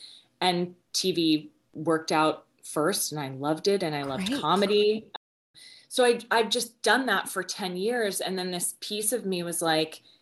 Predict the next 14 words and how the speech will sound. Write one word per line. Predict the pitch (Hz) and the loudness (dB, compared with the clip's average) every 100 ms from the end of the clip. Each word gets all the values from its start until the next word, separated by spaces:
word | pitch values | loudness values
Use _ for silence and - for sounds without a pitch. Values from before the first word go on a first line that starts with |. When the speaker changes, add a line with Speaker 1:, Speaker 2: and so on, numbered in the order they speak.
| _ _ _ _ _ | _ _ _ _ _
Speaker 1:
"If | - 151 - 151 | -20 -18 -12 -8
you | 156 | -4
don't | 202 220 233 | -4 -4 -6
find | 220 226 220 | -6 -2 -2
your | 202 | 0
way | 190 | 0
back | 185 180 180 | 0 -2 -4
to | 175 | -6
musical | 165 147 160 | -4 -4 -6
theater, | 156 - 185 185 | -8 -4 -2 -2
you | 143 143 143 | -2 -6 -6
are | 135 - - | -8 -8 2
always | 165 190 190 - | 6 6 6 4
gonna | 156 143 | 0 0